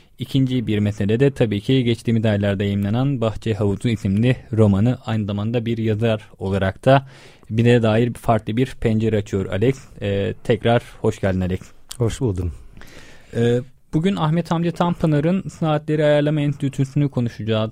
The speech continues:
Speaker 1: Romanın çeviri sürecini, e, bir yazar olarak sendeki etkisi ve aslında, e, ifade ettiği değerler üzerine konuşacağız. E,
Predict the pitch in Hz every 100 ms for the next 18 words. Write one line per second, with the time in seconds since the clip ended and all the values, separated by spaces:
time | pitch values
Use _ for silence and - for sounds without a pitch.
0 | - 123 120 120 120 120 - 120 120 120
1 | 120 113 107 110 107 110 104 107 104 _
2 | - 120 117 113 127 123 117 117 - 117
3 | 113 110 127 110 - 104 123 113 107 113
4 | 113 131 - - _ - 101 113 123 123
5 | 127 113 139 135 117 117 123 110 101 95
6 | 92 - 98 - 95 113 180 - - -
7 | - - 113